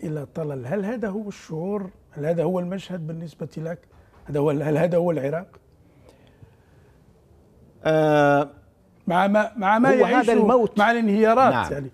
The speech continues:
Speaker 1: أنت
Speaker 2: آه.
Speaker 1: تقول كذلك أن الشاعر أو القصيدة بنت الانهيارات.
Speaker 2: يعني لا بأس هنا أن، أن أقطع مقطع صغير، مقطع شعري قد يضيء هذه الحالة. أقول في، آه، قصيدة صغيرة اسمها افتراض،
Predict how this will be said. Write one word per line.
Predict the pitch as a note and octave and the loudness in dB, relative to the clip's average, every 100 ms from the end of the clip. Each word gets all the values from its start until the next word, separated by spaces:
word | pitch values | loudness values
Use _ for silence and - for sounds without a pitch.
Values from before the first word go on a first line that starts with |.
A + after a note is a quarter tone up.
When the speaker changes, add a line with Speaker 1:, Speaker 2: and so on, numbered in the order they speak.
| - - | -10 -4
Speaker 1:
أنت | F3+ | 0
Speaker 2:
آه. | G3+ | 2
Speaker 1:
تقول | G#3 C4 A#3+ | 2 0 2
كذلك | A3+ A#3+ A#3+ G#3+ A3 G#3 - _ - | 4 6 4 2 0 -2 -4 _ -4
أن | F#3+ F#3+ | 0 0
الشاعر | F3 - B3+ A#3+ A#3+ A#3+ G#3 _ _ _ | 0 4 6 6 2 -2 -6 _ _ _
أو | F#3+ | 0
القصيدة | F#3+ G#3+ F3+ B3 A3 | 0 0 2 2 2
بنت | G3+ G#3+ G3+ | 2 0 0
الانهيارات. | F#3+ F3 D3+ F3 F#3 C#3 - _ - - - - _ _ _ _ _ _ _ _ _ _ | -2 -2 0 0 0 -4 -12 _ -20 -20 -20 -20 _ _ _ _ _ _ _ _ _ _
Speaker 2:
يعني | C#3 C3 C3 | -6 -2 0
لا | C3 | 0
بأس | C#3+ - - | -2 -4 0
هنا | B2+ A2 - | 0 -2 -6
أن، | G2 - | -8 -10
أن | - - A2 - | -12 -10 -8 -4
أقطع | A#2+ - - | -6 -6 -8
مقطع | C3+ D3 - | -6 -6 -6
صغير، | - E2 F2 D2 - - | -8 -6 -6 -6 -12 -12
مقطع | F#2+ - D2+ | -12 -8 -10
شعري | - F2+ F2 F#2+ | -8 -8 -8 -6
قد | B2 A2 | -4 -2
يضيء | G#2+ D3+ | -2 -2
هذه | G#2 D#2+ | -2 -4
الحالة. | D2 - D2 - - _ _ _ _ - - - _ _ _ | -6 -8 -10 -12 -20 _ _ _ _ -20 -20 -20 _ _ _
أقول | - - A#3 | -8 -2 -2
في، | - D#3 D3 - - A2+ | -2 -2 -2 -6 -12 -16
آه، | - - - - _ _ | -16 -16 -20 -20 _ _
قصيدة | - - F#3 G#2+ | -12 -8 -6 -6
صغيرة | - A2 A#2+ F#2+ | -4 -4 -4 -6
اسمها | - F2+ | -10 -10
افتراض، | - G#2+ A2 | -8 -6 -6